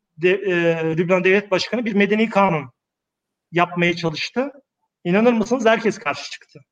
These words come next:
Maruni Kilisesi karşı çıktı, Şii din adamları karşı çıktı, Sünniler karşı çıktı. Çünkü bunun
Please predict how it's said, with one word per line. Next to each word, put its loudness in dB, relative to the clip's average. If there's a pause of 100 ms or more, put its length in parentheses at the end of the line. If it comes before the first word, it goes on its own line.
Maruni 4
Kilisesi -6
karşı -4
çıktı, -6
Şii -4
din -2
adamları 0
karşı -4
çıktı, -10
Sünniler -2
karşı -4
çıktı. -6 (600)
Çünkü 2
bunun 2